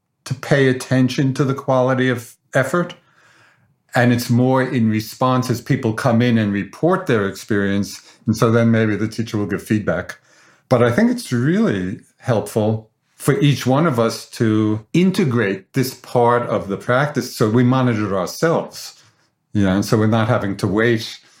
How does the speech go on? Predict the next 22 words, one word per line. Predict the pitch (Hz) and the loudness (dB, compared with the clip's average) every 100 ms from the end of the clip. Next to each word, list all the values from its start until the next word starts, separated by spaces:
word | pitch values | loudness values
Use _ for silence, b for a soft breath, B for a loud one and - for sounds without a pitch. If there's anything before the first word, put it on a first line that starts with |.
| b - | b -6
you | 101 | -4
know, | 90 95 | -2 -2
for | 110 | 0
the | 101 | 0
next | 107 104 | 0 0
meditation | 123 107 - 113 98 107 | 0 0 0 -2 0 0
interview | 123 120 131 95 87 | 2 2 0 -2 -4
or | 90 95 | -2 -2
anything | 101 98 104 | -2 -4 -4
like | 92 90 | -4 -4
that. | 131 135 117 - B B | 0 0 0 -6 B B
We're | 120 | 0
monitoring. | 104 110 185 185 95 - - _ _ - | 2 2 2 0 -4 -10 -16 _ _ -2
Am | 107 | 0
I | |
getting | 101 107 117 | 0 0 0
too | 120 117 | 0 -2
tight? | - 185 - - _ _ _ _ _ _ - | 0 -2 -2 -10 _ _ _ _ _ _ -12
Okay, | 113 139 | 0 0
so | 143 110 | 0 0
then | 95 90 | 0 0
we | 95 95 95 98 104 110 | 0 0 0 0 0 -2